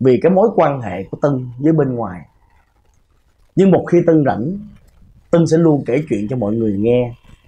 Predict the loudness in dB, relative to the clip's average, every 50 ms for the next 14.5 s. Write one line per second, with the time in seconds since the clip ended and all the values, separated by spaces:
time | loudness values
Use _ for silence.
0 | -20 -20 -20 _ _ _ _ _ _ _ _ _ -20 _ _ _ _ _ _ _
1 | _ _ _ -2 2 4 4 4 4 4 4 4 4 4 4 2 0 -2 -4 -6
2 | -8 -6 -4 -6 -2 2 2 4 4 4 2 0 -2 -2 -2 -2 0 0 -2 -2
3 | -6 -10 -14 _ _ _ _ _ _ -10 -8 -8 -6 -6 -6 -6 -6 -4 -2 -2
4 | 0 0 0 0 -2 -6 -10 -12 -16 _ _ _ _ _ _ _ _ 0 0 0
5 | 0 -2 -2 -2 -4 -6 -6 -4 -4 -4 -4 -6 -6 -4 -2 -2 -2 -2 -6 -8
6 | -10 -12 -16 -20 _ _ -8 -2 -2 0 2 2 0 0 -2 -6 -8 -6 -4 -4
7 | -4 -4 -4 -6 -6 -6 -8 -8 -6 -6 -6 -6 -6 -6 -4 -4 -4 -4 -4 -6
8 | -6 -4 -6 -10 -14 -16 -20 -20 _ _ _ _ -20 _ _ _ _ _ _ _
9 | _ _ -20 -20 _ _ -20 -20 -20 -20 _ -20 -20 -20 _ _ _ _ _ _
10 | 4 4 6 6 6 4 4 2 -2 0 0 -2 -2 0 -4 -6 -4 -2 -4 -2
11 | 0 0 0 0 0 0 -2 -2 -2 -4 -2 -2 -2 -4 -6 -8 -12 -16 _ _
12 | _ _ _ -20 -4 0 0 2 2 2 2 2 0 -2 -6 -8 -4 -2 -2 0
13 | 0 -2 -4 -6 -12 -16 -20 _ _ _ _ _ _ _ _ _ _ _ _ _
14 | _ _ _ -20 -10 _ -4 0 0 0